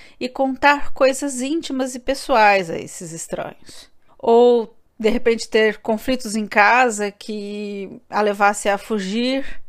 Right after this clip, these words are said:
ou cair na conversa de um namorado, alguma coisa assim, que estimulasse ela a fugir de casa,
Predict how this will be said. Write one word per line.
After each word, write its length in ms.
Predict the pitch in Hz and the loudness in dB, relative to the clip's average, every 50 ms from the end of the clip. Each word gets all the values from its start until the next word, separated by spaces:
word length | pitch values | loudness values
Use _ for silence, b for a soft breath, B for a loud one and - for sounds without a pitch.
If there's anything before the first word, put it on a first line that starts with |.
| - - b b b b b b b b b b b b b b | -14 -18 b b b b b b b b b b b b b b
ou 300 | - 226 226 226 220 208 | 0 2 4 4 2 0
cair 340 | 214 - 240 240 233 254 254 | 2 4 4 6 6 4 2
na 140 | 247 240 | 0 0
conversa 760 | 240 - 240 226 208 214 214 226 247 254 262 247 - - 208 | 0 -2 -4 -2 2 6 6 8 8 6 4 0 -2 -6 -6
de 140 | 196 190 202 | -4 -4 -6
um 160 | 202 208 202 | -6 -6 -6
namorado, 960 | 202 202 190 185 190 180 180 175 180 196 214 226 226 226 214 190 165 170 170 175 170 180 175 170 - | -6 -6 -2 0 0 2 4 4 4 4 4 2 2 2 0 -2 -4 -6 -8 -6 -6 -8 -8 -8 -8
alguma 340 | - 190 185 190 190 190 190 | -8 -8 -8 -8 -10 -10 -8
coisa 240 | - - 196 190 190 | -6 -8 -8 -8 -8
assim, 560 | 196 - - - 202 214 220 233 247 254 254 254 b b b b b b b b b b _ - | -10 -12 -10 -8 -8 -6 -4 -4 -4 -4 -6 -8 b b b b b b b b b b _ -12
que 260 | - 220 208 190 175 | -8 -8 -6 -6 -6
estimulasse 720 | 175 - - - 202 190 180 180 170 196 226 233 - - 202 | -8 -8 -8 -6 -4 -2 0 0 2 0 0 -2 -2 0 0
ela 140 | 185 175 | 2 2
a 40 | 175 | 0
fugir 300 | 175 - 180 170 175 170 | -2 -6 -8 -8 -8 -10
de 120 | 175 175 - | -12 -14 -12
casa, 800 | - - 160 160 170 185 202 220 220 190 170 165 160 - 151 147 | -8 -6 -2 0 0 0 0 0 -2 -4 -4 -6 -4 -6 -10 -12